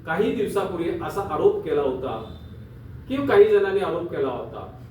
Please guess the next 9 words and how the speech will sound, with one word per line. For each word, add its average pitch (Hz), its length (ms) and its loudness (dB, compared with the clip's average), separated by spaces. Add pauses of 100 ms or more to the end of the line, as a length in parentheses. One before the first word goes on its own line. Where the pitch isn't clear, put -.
(120)
की 240 140 -2
हाके 240 420 0
सरांचे 190 520 0
आंदोलन 147 580 0 (280)
हे 208 300 6
शासन 233 540 -4
पुरस्कृत 170 540 -2
आहे. - 300 -8 (3500)
आता 262 480 2